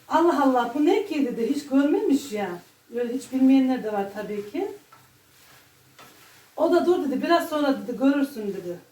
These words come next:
Sofraya oturduk, beraber kahvaltı yaptık onunla, hiç unutmam.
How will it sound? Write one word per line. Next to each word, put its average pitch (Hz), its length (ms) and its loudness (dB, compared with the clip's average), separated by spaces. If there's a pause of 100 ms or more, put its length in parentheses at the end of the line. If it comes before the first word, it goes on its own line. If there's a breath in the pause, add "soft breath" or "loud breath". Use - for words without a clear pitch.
(600)
Sofraya 277 460 2
oturduk, 226 360 -4
beraber 233 400 2
kahvaltı 233 460 -4
yaptık 196 360 -6
onunla, 196 520 -6
hiç 233 80 -14
unutmam. 208 480 -6